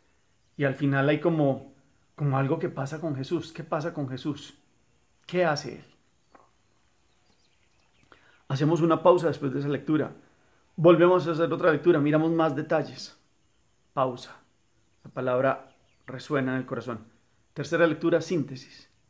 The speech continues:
Paramos, pausa, recomponemos con la memoria,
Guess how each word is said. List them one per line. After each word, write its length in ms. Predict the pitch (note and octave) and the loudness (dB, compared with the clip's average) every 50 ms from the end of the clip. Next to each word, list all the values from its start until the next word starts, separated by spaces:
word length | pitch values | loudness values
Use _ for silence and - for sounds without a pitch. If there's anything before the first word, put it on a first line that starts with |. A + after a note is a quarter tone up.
| _ _ _ _ _ _ _ _ _ _ _ _ _ _ _ _ _ _ _ _ _ _ _ _ _ _ _ _ - | _ _ _ _ _ _ _ _ _ _ _ _ _ _ _ _ _ _ _ _ _ _ _ _ _ _ _ _ -10
Paramos, 500 | - A2 A#2 C3+ D#3+ E3 D#3 D#3+ D#3+ - | -4 -2 0 0 0 0 -4 -6 -8 -6
pausa, 560 | - - E3+ F3 F3 E3+ - F#3 E3+ - - - _ _ _ _ _ _ - | -2 2 2 2 2 0 -6 -8 -8 -10 -10 -16 _ _ _ _ _ _ -8
recomponemos 600 | C#3+ C3+ - C3+ B2+ C3+ C3 C3 C3+ C#3+ C#3 - | -6 -4 -4 -4 -2 -2 0 0 -2 -2 -4 -4
con 120 | D#3+ D3 | -4 -2
la 80 | C#3 C3+ | -2 -2
memoria, 480 | B2+ C3 C#3 D#3+ F#3 F#3 E3+ E3 D#3+ | -2 -2 0 0 0 -2 -4 -6 -6